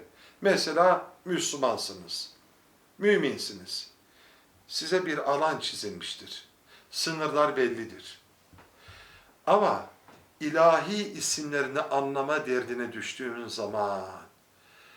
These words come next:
her nefesinizi, Allah'ım bu nefesi kayıtsız şartsız tertemiz veren sensin. Acaba ben imanımı kuvvetlendirerek,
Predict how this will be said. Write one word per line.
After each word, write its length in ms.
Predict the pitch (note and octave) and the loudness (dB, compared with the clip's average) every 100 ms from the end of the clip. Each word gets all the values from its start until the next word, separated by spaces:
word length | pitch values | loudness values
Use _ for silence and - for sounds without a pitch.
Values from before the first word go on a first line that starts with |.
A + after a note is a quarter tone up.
| - _ | -20 _
her 640 | - C3 D3 D#3+ E3 C#3+ C3+ | -14 -8 -2 -2 -2 -4 -6
nefesinizi, 800 | B2 - A#2+ A#2+ B2 G#2+ G2+ G2+ - | -6 -6 -6 -6 -8 -10 -10 -10 0
Allah'ım 640 | C3 C3 B2 G#2+ - A2 | 0 4 4 4 0 -10
bu 180 | B2 C3 | -10 -6
nefesi 600 | A#2+ G#2+ C3+ C#3 - G#2 G2 _ _ _ _ _ _ _ _ _ _ _ _ - - - _ _ | -6 -4 -4 -4 -8 -12 -16 _ _ _ _ _ _ _ _ _ _ _ _ -20 -20 -20 _ _
kayıtsız 840 | - - C3+ B2+ - - D3+ B2 | -8 -6 -6 -8 -8 -6 -6 -6
şartsız 880 | - A2+ G#2+ - - C3+ B2 - - - _ - - | -6 -6 -8 -8 -10 -10 -8 -10 -12 -16 _ -20 -8
tertemiz 680 | D#3 C#3+ - C3+ A2+ - | -4 -4 -6 -6 -8 -8
veren 280 | A#2 A#2+ A#2 | -4 -4 -6
sensin. 520 | G2+ B2 A2+ G2+ G2+ F#2 _ _ _ _ _ - - - - - - | -8 -8 -10 -10 -14 -16 _ _ _ _ _ -20 -20 -20 -20 -12 -8
Acaba 640 | E3 C#3+ C3+ A#2+ G#2+ F#2+ | -6 -6 -6 -4 -6 -2
ben 220 | C3 C3 G2 F#2+ _ _ _ - - _ _ | 0 0 -4 -14 _ _ _ -20 -20 _ _
imanımı 1000 | D3 C3 C3 C3+ C3 B2+ B2+ B2 C3+ C#3+ A2 G2+ _ _ _ _ _ _ _ _ _ _ _ _ | -16 -14 -10 -8 -6 -6 -10 -12 -12 -12 -14 -18 _ _ _ _ _ _ _ _ _ _ _ _
kuvvetlendirerek, 1080 | - B2+ A2+ B2 - A#2+ A#2 A2+ A#2+ A#2 G#2 | -16 -10 -4 -4 -4 -6 -6 -6 -6 -6 -10